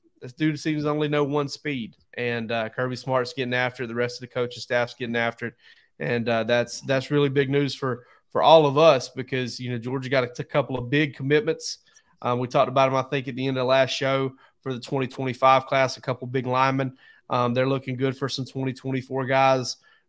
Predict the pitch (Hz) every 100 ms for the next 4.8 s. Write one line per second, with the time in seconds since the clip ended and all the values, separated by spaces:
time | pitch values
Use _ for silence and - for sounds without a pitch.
0 | - - 147 147 - 165 - 135 127 135
1 | 127 123 123 120 120 120 117 120 123 127
2 | 123 123 113 123 117 120 120 117 113 -
3 | - _ - 131 127 120 120 123 120 113
4 | 107 - 120 120 113 113 113